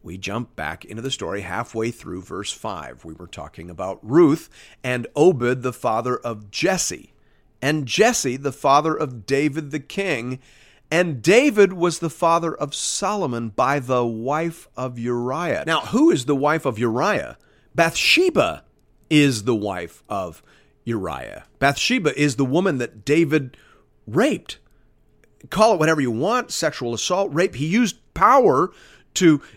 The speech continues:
take away another man's wife and to bring her into his bed. He then arranged to have her husband murdered when she got pregnant. Jesus is descended from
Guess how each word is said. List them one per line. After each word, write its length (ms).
take 280
away 340
another 340
man's 480
wife 480
and 180
to 140
bring 380
her 380
into 580
his 360
bed. 560
He 160
then 300
arranged 640
to 140
have 280
her 160
husband 520
murdered 680
when 300
she 200
got 220
pregnant. 400
Jesus 720
is 340
descended 960
from 560